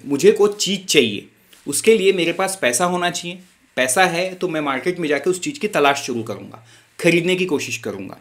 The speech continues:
या खरीदूँगा। That is how, you know, demand is created in the economy। But the first thing that is required for demand is the money। मेरे मन में इच्छा है, इच्छा होने से नहीं होगा, मेरे पास पैसे भी होने चाहिए। So, you know, liquidity, आरबीआई के point of view से लिक्विडिटी को, अ,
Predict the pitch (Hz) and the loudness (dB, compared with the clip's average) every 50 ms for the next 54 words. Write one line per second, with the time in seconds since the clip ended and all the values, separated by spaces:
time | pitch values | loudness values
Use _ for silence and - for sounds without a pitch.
0 | - - 208 208 - - 151 143 147 143 143 127 113 107 - - - - - _ | -4 -4 -4 -2 0 2 2 2 2 2 -2 -4 -4 -8 -12 -18 -20 -20 -20 _
1 | - - 151 143 208 214 208 - 190 196 196 180 175 233 262 202 - 185 180 180 | -8 -8 -4 0 0 0 0 0 -2 -2 -4 -2 -2 0 2 2 2 4 2 2
2 | 185 185 185 185 - - 147 143 139 139 147 139 139 131 120 113 110 113 110 101 | 4 4 2 2 0 -2 -2 -2 -2 -2 -4 -6 -4 -4 -4 -6 -6 -8 -10 -10
3 | 104 104 117 117 143 151 151 156 233 - - - - - 180 196 208 208 - - | -10 -10 -6 -4 -4 -2 -2 -2 -4 -4 -4 -10 -8 -4 0 0 0 0 -2 -4
4 | - 226 233 254 269 262 - - - _ _ - 170 170 170 208 180 185 180 180 | -2 -2 0 0 -2 -4 -8 -20 -20 _ _ -4 0 4 4 4 4 4 2 2
5 | 180 185 180 180 196 226 - - - 214 214 208 175 151 185 185 180 185 208 226 | 0 -2 -2 0 0 -2 -4 -4 0 2 2 2 4 4 4 4 4 2 0 0
6 | - - 185 165 139 156 190 170 131 104 95 90 - _ _ _ _ _ _ _ | -2 -2 -2 -2 -2 -2 -2 -2 -2 -4 -6 -10 -14 _ _ _ _ _ _ _
7 | - _ _ - 113 120 135 143 175 185 202 208 214 202 - - 220 226 202 170 | -20 _ _ -10 -6 -4 -2 -2 -2 0 0 0 0 0 0 2 2 2 2 2
8 | - - - _ _ _ - 123 - - 180 175 190 196 190 190 208 196 202 190 | -4 -10 -12 _ _ _ -14 -10 -8 -6 -6 -4 -4 -4 -4 -4 -2 -2 -2 -2
9 | 190 156 120 123 127 135 139 151 147 180 185 - - 156 147 147 - 180 160 156 | -2 -2 -4 -4 -4 -2 -2 -2 -2 -4 -6 -4 0 0 0 2 0 -2 -2 -2
10 | 139 120 101 98 95 - - - - - _ _ - - - - - - - 233 | -4 -4 -6 -8 -10 -12 -14 -16 -20 -20 _ _ -20 -20 -20 -18 -2 4 4 4
11 | 302 311 - - - - 156 185 254 226 185 180 185 185 185 196 196 185 156 143 | 4 4 -4 -12 -16 -8 -2 0 2 2 4 4 4 4 2 -2 -2 -2 -2 -4
12 | - - - - _ _ _ _ - 123 139 143 139 139 185 196 196 202 214 220 | -6 -8 -16 -18 _ _ _ _ -6 -4 -4 -2 2 4 4 4 4 2 2 2
13 | 185 160 156 147 170 170 160 160 165 160 240 226 190 165 165 160 - 180 185 180 | 0 -2 -2 -2 -4 -6 -6 -6 -6 -4 -4 -2 -2 -2 -2 -2 0 0 0 0
14 | 170 175 202 196 - 202 185 - - - - - _ - - - - - - | 0 -4 -4 -2 0 2 2 2 0 -4 -16 -20 _ -18 -16 -16 -14 -12 -10